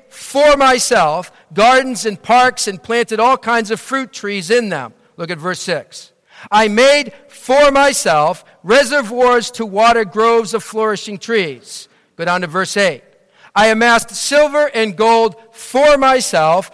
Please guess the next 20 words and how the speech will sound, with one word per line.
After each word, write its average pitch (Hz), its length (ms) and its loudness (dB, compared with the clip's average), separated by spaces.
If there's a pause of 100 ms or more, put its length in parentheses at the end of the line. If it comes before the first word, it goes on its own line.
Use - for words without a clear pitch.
(160)
and 208 160 -2
the 202 80 -4
treasure 226 480 0
of 208 140 -4
kings 226 320 -6
and 202 140 -6
provinces. 175 600 -4 (200)
I 208 140 2
acquired 233 580 2 (140)
for 311 440 2
myself 202 720 2 (240)
men 277 320 2
and 226 240 -8
women 262 300 0
singers 190 600 -4 (160)
and 208 100 -2
a 202 80 0
harem 247 400 2
as 196 160 -2
well, 180 320 2